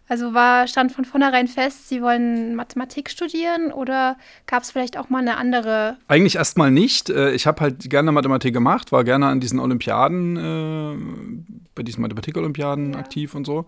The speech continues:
Speaker 2: Aber ich hatte dann eben gesehen, dass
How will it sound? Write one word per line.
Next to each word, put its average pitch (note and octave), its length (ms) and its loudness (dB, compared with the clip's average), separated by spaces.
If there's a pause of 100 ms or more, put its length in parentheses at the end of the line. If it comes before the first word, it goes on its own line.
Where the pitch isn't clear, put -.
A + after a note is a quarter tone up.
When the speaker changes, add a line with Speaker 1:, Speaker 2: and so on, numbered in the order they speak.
Speaker 2:
Aber B2+ 560 4 (100)
ich B2+ 220 -6
hatte D#3 160 -4
dann C#3+ 160 0
eben C#3 240 -2
gesehen, C3+ 480 0
dass - 960 -2